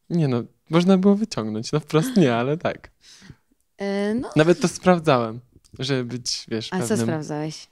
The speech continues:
Speaker 1: No czy tam było, czy to padło.
Speaker 2: Zaglądałeś tam <laughs> przez okno?
Speaker 1: <laughs> Nie, nie, nie, nie do was, ale jak wam się <laughs> mieszka?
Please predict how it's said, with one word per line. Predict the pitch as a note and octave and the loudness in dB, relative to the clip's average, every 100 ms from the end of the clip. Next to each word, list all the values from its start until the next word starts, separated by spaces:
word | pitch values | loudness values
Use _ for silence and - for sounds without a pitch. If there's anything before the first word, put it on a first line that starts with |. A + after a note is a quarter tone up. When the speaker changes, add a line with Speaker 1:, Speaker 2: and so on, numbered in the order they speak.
| - | 0
Speaker 1:
No | D#3 | 2
czy | G3 | 2
tam | F#3 G3 G3 | 2 2 4
było, | F#3+ F3 A#2+ | 8 8 6
czy | C#3 | -2
to | D#3 | -4
padło. | |
Speaker 2:
Zaglądałeś | G3+ A3 A3 A3 A3 A#3 A3+ - | 2 4 6 6 8 8 6 2
tam | - D4+ C#4 | 2 4 6
<laughs> | |
przez | - E4 A3 | 6 6 6
okno? | C4 C#4+ C4 - E3 - - E4 | 6 4 2 2 0 2 8 8
Speaker 1:
<laughs> | - - G#3+ | 8 10 10
Nie, | A3 F#3 | 10 10
nie, | F#3 | 10
nie, | F3+ F3 D3+ | 12 10 10
nie | F#3+ | 10
do | F3+ | 10
was, | C#3 D#3+ | 10 8
ale | G#3 B3 | 6 6
jak | E3 | 4
wam | C3+ C#3+ | 2 0
się | C#3 C3 F3+ G3+ D3+ | 0 -2 -2 -2 -2
<laughs> | C3 - - | -2 0 2
mieszka? | - - - | 2 0 -10